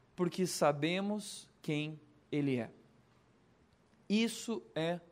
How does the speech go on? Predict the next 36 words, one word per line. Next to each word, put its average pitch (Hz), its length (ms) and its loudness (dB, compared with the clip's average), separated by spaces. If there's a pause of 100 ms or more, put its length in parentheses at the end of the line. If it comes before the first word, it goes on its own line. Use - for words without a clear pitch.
a 160 80 0
vida 135 480 -4 (160)
de 131 100 -6
Abraão. 120 320 -6 (640)
Abraão 180 380 8
não 208 120 0
sabia 185 440 2
pra 190 180 2
onde 160 240 -2
ia, 156 380 0 (540)
Abraão 185 440 8
não 214 120 0
sabia 185 440 4
por 185 160 -2
quais 180 420 2
caminhos 160 560 -2
ia, 143 340 -2 (240)
Abraão 185 400 10
não 240 140 4
sabia 202 540 4
o 208 40 -2
que 220 140 2
iria 214 240 6
enfrentar 196 680 4
pela 185 200 4
frente, 151 460 0
Abraão 196 320 8
não 247 140 2
tinha 254 200 2
um 285 80 -2
planejamento 220 920 4
detalhado 190 760 6
de 180 140 0
todas 190 320 2
as 175 140 -2
coisas, 160 520 0